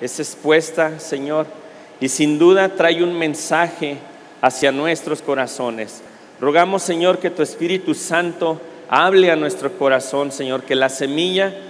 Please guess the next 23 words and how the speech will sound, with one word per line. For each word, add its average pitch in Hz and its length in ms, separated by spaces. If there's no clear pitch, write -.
que 143 120
se 147 160
va 156 100
a 160 40
sembrar 160 500
en 160 100
esta 165 320
mañana 160 600
caiga 160 280
en 147 120
buena 143 300
tierra. 120 400
Señor, 139 480
que 139 80
estemos 160 480
con 151 160
un 160 120
corazón 156 520
dispuesto, 156 760
no 165 160
solo 196 340
a 180 60
oír, 175 260